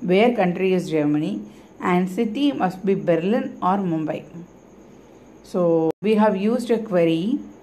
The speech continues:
which is used to select all the field from the customer table, okay, where the country is Germany and the city must be Berlin or Mumbai.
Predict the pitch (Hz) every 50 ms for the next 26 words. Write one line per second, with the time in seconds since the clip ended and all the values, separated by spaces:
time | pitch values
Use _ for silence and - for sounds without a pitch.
0 | - - - - - - - - - - 180 196 190 208 240 220 208 - - 196
1 | 202 214 208 - 247 240 - 269 277 302 320 330 - - - - - - - -
2 | - - - - 220 202 185 185 233 247 - - - - 190 180 180 214 247 233
3 | 254 240 233 226 254 277 285 - - 208 196 208 220 269 - - - - - -
4 | 190 180 - - 233 208 214 214 214 214 202 175 165 156 151 139 139 151 147 147
5 | - 190 180 151 - - - - - - - - - - - 190 196 208 240 262
6 | 254 247 226 196 190 190 226 226 240 240 - 185 190 180 175 185 190 208 220 254
7 | 302 - - - - - - - - - - - - - - - - 208 220 214
8 | 220 208 - 233 208 208 302 302 247 196 190 190 - 202 240 - 208 202 202 185
9 | 196 233 254 254 220 190 180 175 170 147 147 - - - - 165